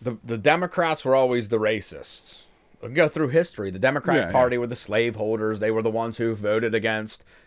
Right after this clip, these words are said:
Speaker 1: um, you know, the civil rights movement. They were all, but there was a flip somewhere where somehow they were able to turn it on the head and say we were racist.
Speaker 2: Republicans
Speaker 1: The
Speaker 2: are racist.
Speaker 1: Republicans are racist. Look at the white guys in business suits. They're <laughs> racist.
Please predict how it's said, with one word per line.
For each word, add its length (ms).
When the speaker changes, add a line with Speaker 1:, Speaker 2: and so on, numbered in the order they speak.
Speaker 1:
um, 520
you 220
know, 180
the 120
civil 360
rights 320
movement. 600
They 100
were 200
all, 200
but 100
there 100
was 100
a 80
flip 360
somewhere 680
where 340
somehow 720
they 120
were 140
able 300
to 60
turn 320
it 160
on 240
the 120
head 380
and 140
say 220
we 200
were 140
racist. 600
Speaker 2:
Republicans 500
Speaker 1:
The 60
Speaker 2:
are 120
racist. 100
Speaker 1:
Republicans 460
are 100
racist. 400
Look 140
at 60
the 80
white 440
guys 440
in 120
business 480
suits. 480
They're 220
<laughs> 40
racist. 1400